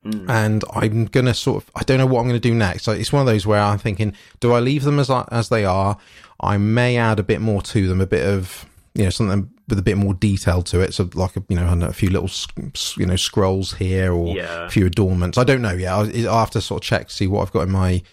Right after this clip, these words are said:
Speaker 2: bits box. So, but yeah, I'm, so far I'm really happy with those. So I think they've turned out really well. So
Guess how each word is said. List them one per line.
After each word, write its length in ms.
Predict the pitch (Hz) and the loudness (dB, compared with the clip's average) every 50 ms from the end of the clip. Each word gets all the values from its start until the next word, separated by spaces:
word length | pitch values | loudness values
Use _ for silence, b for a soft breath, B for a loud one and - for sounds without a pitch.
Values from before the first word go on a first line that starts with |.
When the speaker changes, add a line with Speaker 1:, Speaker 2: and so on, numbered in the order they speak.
| b b _ | b b _
Speaker 2:
bits 220 | - 95 - - - | -2 -2 -2 -4 -4
box. 480 | - 92 87 - - - - - - B B B B B B B B | -4 -4 -4 -4 -6 -10 -12 -12 -12 B B B B B B B B
So, 280 | - - 110 101 101 101 | -4 0 2 2 2 2
but 160 | 101 123 107 | 0 0 2
yeah, 180 | - 165 139 107 | 2 4 4 4
I'm, 320 | 117 135 131 131 - - | 2 2 0 -2 -6 -10
so 240 | - - 156 156 147 | -6 -2 0 0 0
far 240 | - - 95 98 101 | 0 0 0 0 0
I'm 100 | 101 107 | 2 2
really 180 | 107 107 107 104 | 0 0 2 0
happy 280 | 113 123 110 - 104 87 | 0 0 -2 -2 -4 -4
with 120 | 90 85 | -2 -2
those. 240 | 85 87 95 104 - | -2 -2 -2 -2 0
So 80 | 107 | 0
I 40 | 101 | 0
think 140 | 92 110 98 | 2 0 0
they've 160 | 98 101 92 | 0 -2 0
turned 240 | - 113 101 101 101 | 0 0 0 2 2
out 160 | 98 98 87 | 0 0 0
really 240 | 82 98 98 92 95 | 0 0 0 0 2
well. 240 | 104 107 104 90 87 | 2 2 2 0 0
So 340 | - - - 92 95 92 90 | -2 -2 0 0 0 0 -2